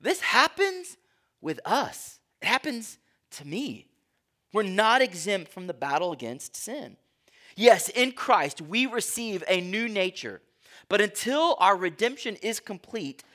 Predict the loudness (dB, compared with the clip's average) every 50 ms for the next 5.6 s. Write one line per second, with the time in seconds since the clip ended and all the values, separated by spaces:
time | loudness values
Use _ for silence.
0 | -20 -20 _ -6 -4 -4 -4 -2 2 4 6 6 6 4 0 0 2 4 4 4
1 | 4 4 2 2 2 0 -2 -6 -14 -18 _ -8 -8 -8 -6 -6 -4 -4 -4 -6
2 | -8 -10 -14 -14 -14 -20 _ _ -8 -6 -4 -4 -2 -4 -6 -6 -8 -10 -10 -10
3 | -10 -12 -12 -14 -18 -20 _ _ _ _ _ _ _ _ _ _ _ _ _ _
4 | _ _ -4 0 4 6 4 4 4 -2 -8 -8 -8 -6 0 4 4 4 4 4
5 | 2 4 4 4 4 4 -2 -6 -10 -14 -16